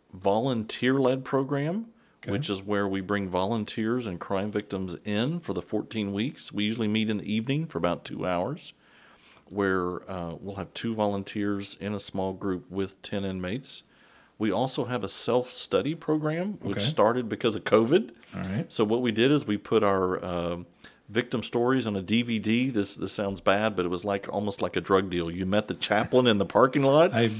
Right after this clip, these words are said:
Speaker 2: yeah,
Speaker 1: <laughs> And the
Speaker 2: exactly.
Speaker 1: chaplain took our materials, our Restoring Peace book and our study guide, with the D V D into the prisons 'cause we couldn't
Speaker 2: Mm,
Speaker 1: get in.
Speaker 2: yeah.
Speaker 1: And the inmates took the program on their own.
Speaker 2: Wow.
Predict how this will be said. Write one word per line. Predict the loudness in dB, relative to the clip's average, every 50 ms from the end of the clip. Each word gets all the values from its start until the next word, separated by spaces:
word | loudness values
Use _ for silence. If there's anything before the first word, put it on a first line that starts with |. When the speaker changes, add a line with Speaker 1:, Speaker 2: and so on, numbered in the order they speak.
| -6 -4
Speaker 2:
yeah, | -2 0 2 2 4 6 6 6 8
Speaker 1:
<laughs> | 6
And | 6 8 8
the | 8
Speaker 2:
exactly. | 8 8 6 8
Speaker 1:
chaplain | 8 8 8 6 6 6 6 6 4 2 0 -4 -10 -20 -20 _ _ -14 -4
took | 2 4 4 4 4
our | 2 0
materials, | 0 -2 -2 0 2 4 6 6 6 4 2 2 0 -2
our | -2 -2
Restoring | -2 -2 -2 -2 0 0 0 0 -2
Peace | -4 -6 -6 -6 -4
book | 0 0 0 0 0
and | -4 -6
our | -6
study | -6 -4 0 0 2 2 0 -2
guide, | -2 -4 -4 -4 -6 -8 -8 -12 -18 -20 -20 _ _ _ -2
with | -2 -2 -2 -2
the | -4
D | -6 -4 -2 -2 -2
V | -4
D | -4 -6 -6 -6 -8 -8 -4
into | 0 0 2 2 2
the | 0 -2
prisons | -2 0 0 0 2 0 -2 -4 -4 -6
'cause | -8 -8 -6 -4
we | -2 -2
couldn't | 0 0 0 0 2
Speaker 2:
Mm, | 2
Speaker 1:
get | 2 2
in. | 2 2 0 0 -2
Speaker 2:
yeah. | -4 -4 -6 -6 -8 -12 -16 -20 -20 -20 -20 -20 -20 -20 -20 _ _
Speaker 1:
And | -2 0 0 0 0 -2 -4 -8 -10 -10
the | -6 -6 -6 -6 -6 -10 -12 -10 _ -2
inmates | 0 0 0 0 0 -2 -2 -4 -8 -10
took | -12 -8 -6 -6 -6 -6 -6 -10
the | -10
program | -8 -4 -2 -2 -2 0 -2 -4 -4 -4 -4
on | -4 -4 -2
their | -2 -4 -4 -4
own. | -4 -2 -2 0 0 -2 -4 -6 -12 _ -20 -18
Speaker 2:
Wow. | -16 -14 -14 -16